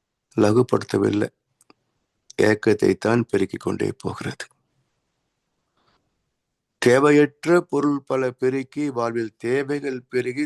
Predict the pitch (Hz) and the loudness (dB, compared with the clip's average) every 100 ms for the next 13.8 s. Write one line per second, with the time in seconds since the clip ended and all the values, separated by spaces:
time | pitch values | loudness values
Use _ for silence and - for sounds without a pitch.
0 | - - 139 175 175 160 156 151 127 113 | -8 -6 -4 -2 0 0 0 0 -2 -2
1 | 113 104 107 101 101 95 101 92 95 - | -4 -6 -14 -16 -16 -12 -12 -12 -14 -14
2 | - - - - _ _ _ _ _ _ | -14 -16 -20 -20 _ _ _ _ _ _
3 | _ _ _ _ _ _ _ _ - 113 | _ _ _ _ _ _ _ _ 0 2
4 | 117 107 - 139 101 95 98 - - - | 4 2 0 -2 -2 -4 -6 -8 -10 -16
5 | - _ _ _ _ _ _ _ _ _ | -16 _ _ _ _ _ _ _ _ _
6 | _ _ _ - 110 101 104 98 90 110 | _ _ _ -4 -2 0 2 4 4 0
7 | 95 - 95 - - - - _ _ _ | -2 -4 -6 -6 -10 -18 -20 _ _ _
8 | _ _ _ _ _ _ _ _ _ - | _ _ _ _ _ _ _ _ _ -20
9 | _ - _ _ - 143 143 143 143 113 | _ -20 _ _ 0 2 4 6 6 6
10 | 123 135 117 - _ _ _ _ _ _ | 4 2 -2 -6 _ _ _ _ _ _
11 | _ _ _ _ _ _ _ _ _ _ | _ _ _ _ _ _ _ _ _ _
12 | _ _ _ 123 135 147 143 120 123 127 | _ _ _ 0 2 2 2 2 0 -2
13 | 123 117 110 104 107 110 113 98 | -2 -4 -6 -6 -6 -4 -4 -6